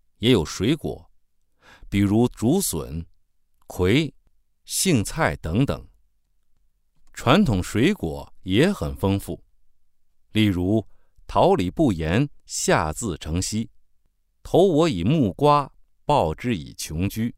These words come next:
这些诗句中提到的桃、李、木瓜都是传统水果。诗经对这些水果、蔬菜的描述，印证了传统中国种植的作物。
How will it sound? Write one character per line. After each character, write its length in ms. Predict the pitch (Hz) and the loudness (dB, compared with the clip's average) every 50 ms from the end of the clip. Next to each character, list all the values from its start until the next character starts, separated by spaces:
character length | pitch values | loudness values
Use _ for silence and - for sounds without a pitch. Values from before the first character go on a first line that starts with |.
| _ _ _ _ _ _ _ _ _ _ _ _ _ _ _ _ _ _ _ | _ _ _ _ _ _ _ _ _ _ _ _ _ _ _ _ _ _ _
这 140 | - 151 143 | 0 0 0
些 160 | - 143 143 | 2 2 2
诗 260 | 131 - - 180 196 | 0 0 0 -2 -2
句 220 | 185 - 147 107 92 | -2 0 0 0 2
中 200 | - 135 135 135 | 2 2 2 2
提 300 | - - - 101 139 160 | 0 -2 -2 -2 -2 0
到 240 | - 156 117 87 78 | 0 0 0 0 0
的 240 | 78 78 73 - - - | -2 -4 -8 -8 -12 -16
桃、 480 | - - - 85 92 127 156 175 185 190 _ _ - | -12 -6 -2 0 2 2 2 0 -4 -8 _ _ -12
李、 420 | 87 85 82 78 76 82 95 - - - - | -8 -8 -6 -6 -6 -8 -10 -12 -12 -10 -6
木 280 | 135 175 175 123 87 | -2 0 2 2 0
瓜 320 | - - 135 139 143 - - _ _ - - | 0 0 0 0 0 -2 -6 _ _ -10 -2
都 140 | - 110 98 | -2 0 0
是 120 | 87 85 - | -2 -4 -8
传 300 | - - 85 98 143 175 | -8 -4 -2 -2 -2 -2
统 160 | - 92 76 | -2 -4 -6
水 240 | - - 78 80 82 | -6 -8 -8 -8 -8
果。 280 | - - - - - - _ _ _ _ _ _ _ _ _ _ _ _ _ _ - - - - | -8 -12 -16 -16 -20 -20 _ _ _ _ _ _ _ _ _ _ _ _ _ _ -20 -20 -18 -12
诗 300 | - - - 139 143 135 | -6 -2 2 2 2 4
经 180 | 135 143 143 | 4 2 2
对 160 | 139 - 123 | 2 2 0
这 140 | 110 - 117 | 0 0 0
些 140 | - 120 117 | 0 0 0
水 360 | 110 - - 98 113 151 185 | -2 0 0 0 2 2 0
果、 320 | - - 87 78 73 73 80 | 0 -2 -4 -4 -4 -6 -6
蔬 280 | - - - 180 185 | -6 -4 -2 -2 -2
菜 240 | - - 180 175 139 | -2 -2 -2 -2 0
的 100 | 90 80 | 0 -2
描 280 | 78 78 76 78 95 117 | -4 -4 -4 -2 -2 -4
述， 320 | - - 104 78 69 - - - - - - - | -4 -4 -6 -6 -6 -8 -12 -20 -20 -20 -10 -2
印 260 | 131 135 123 104 95 | 4 4 4 6 4
证 200 | - 127 117 95 | 4 2 2 2
了 80 | 85 80 | 0 -2
传 400 | - - - - 90 113 165 196 | -6 -6 -4 -2 0 0 0 0
统 260 | 185 - 87 78 80 - | -2 -4 -4 -6 -6 -4
中 240 | - 175 190 196 185 | 0 0 2 2 2
国 200 | 143 98 107 - | 2 2 0 0
种 260 | - 160 123 87 76 | 2 0 0 0 0
植 180 | - - 85 85 | -4 -6 -8 -6
的 100 | 85 80 | -6 -6
作 240 | - - 104 76 69 | -4 -4 -4 -4 -4
物。 240 | 67 - - - | -6 -10 -16 -20